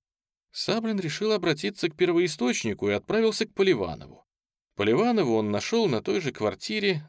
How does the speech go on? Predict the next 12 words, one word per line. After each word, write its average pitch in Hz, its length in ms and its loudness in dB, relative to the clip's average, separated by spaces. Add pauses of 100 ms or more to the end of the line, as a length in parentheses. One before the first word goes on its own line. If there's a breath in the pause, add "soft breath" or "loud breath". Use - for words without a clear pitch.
(120)
и 104 100 -2
застал 175 440 0
его 170 260 2
в 151 140 -8
той 202 300 0
же 175 180 -2
скромной 156 580 0
обстановке, 107 960 -4
как 95 220 -4
и - 20 -4
перед 107 340 -4
революцией. - 720 -6